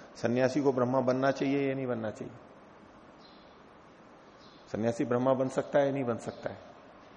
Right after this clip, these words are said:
एक तो पक्ष यह है कि भाई गृहस्थी बन-, गृहस्थी ही बनेगा।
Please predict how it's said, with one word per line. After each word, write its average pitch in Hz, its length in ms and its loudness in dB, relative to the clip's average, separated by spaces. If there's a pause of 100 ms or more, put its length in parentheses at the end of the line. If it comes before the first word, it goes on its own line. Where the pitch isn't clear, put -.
(180)
एक 120 160 -2
तो 160 80 2
पक्ष 147 280 2
यह 156 100 4
है 156 60 4
कि 156 80 0
भाई 147 120 0
गृहस्थी 113 460 0
बन-, 127 400 -2
गृहस्थी 110 340 -2
ही 151 100 2
बनेगा। 101 360 0